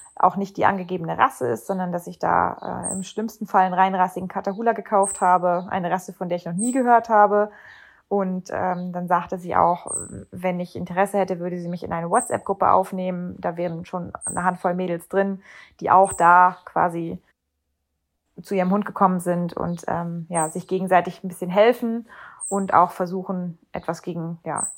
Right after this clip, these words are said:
die weitere Vermehrung dieser Rasse zu unternehmen.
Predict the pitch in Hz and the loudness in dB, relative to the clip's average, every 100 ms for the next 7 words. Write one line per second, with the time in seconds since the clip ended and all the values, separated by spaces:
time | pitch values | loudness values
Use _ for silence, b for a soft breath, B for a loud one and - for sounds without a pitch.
0 | - 180 170 175 175 180 175 170 165 165 | -8 2 4 4 0 -2 -2 0 -2 -4
1 | 160 160 - 165 - 160 156 147 - - | -4 -4 -4 -8 -8 -6 -6 -6 -8 -8
2 | 170 | -12